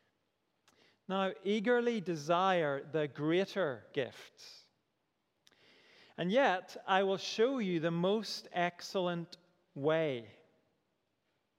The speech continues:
If I speak in the tongues of men or of angels, but do not have love, I am only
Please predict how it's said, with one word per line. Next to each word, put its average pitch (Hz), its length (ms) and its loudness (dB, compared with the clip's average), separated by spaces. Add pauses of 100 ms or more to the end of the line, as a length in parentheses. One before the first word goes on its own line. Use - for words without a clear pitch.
(460)
If 170 180 2
I 226 220 2
speak - 560 -4
in 160 120 -2
the 156 60 -2
tongues 202 380 -2
of 185 140 0
men 190 420 0
or 240 380 4
of 262 120 2
angels, 269 960 -6 (1000)
but 156 260 -4
do 185 220 0
not 240 260 -2
have 220 300 -2
love, 147 580 -2 (1160)
I 147 100 -2
am 151 140 -4
only 196 580 0